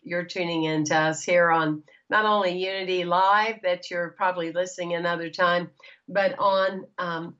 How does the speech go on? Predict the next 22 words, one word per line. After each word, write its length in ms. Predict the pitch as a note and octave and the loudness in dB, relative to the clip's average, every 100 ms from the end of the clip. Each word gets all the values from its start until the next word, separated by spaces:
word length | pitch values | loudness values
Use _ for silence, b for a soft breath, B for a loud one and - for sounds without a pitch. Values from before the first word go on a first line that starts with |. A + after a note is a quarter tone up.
| - | -8
uh, 140 | B2+ C3+ | -6 -2
Facebook 420 | G3+ G3 F3+ - | -2 0 -2 0
Live. 380 | F3 E3 D#3 D3+ | 4 4 2 0
And 380 | E3 E3 D3 - | -2 -2 -8 -6
please 320 | A3+ G#3+ G#3+ | -4 -2 0
share 280 | G3+ F#3+ F3+ | 4 6 6
it 120 | E3+ | 2
if 180 | E3+ F3 | -2 -4
you're 300 | E3 E3 b b b | -2 -2 b b b
enjoying 520 | - F#3+ F#3 F#3 F3+ F#3 | -8 -4 2 4 4 2
some 240 | F#3+ E3+ | -2 -2
of 60 | D#3+ | -2
the 80 | |
wisdom 400 | D#3+ E3 E3 E3 | -2 -4 -2 -2
that, 280 | D#3 D3+ D3+ - | -2 -4 -6 -8
that's 220 | D#3 D#3 | -6 -6
coming 380 | - F3 D#3+ D#3+ | -4 -2 -2 -2
from 240 | C#3+ D3+ D3+ | 0 0 0
it. 120 | D3+ | -2
Really 280 | D#3+ D#3 D#3 | -4 -2 -4
appreciate 560 | D3+ D#3+ D3 D3+ D3+ | -4 -2 -2 0 0
it. 200 | D3+ - | -2 -6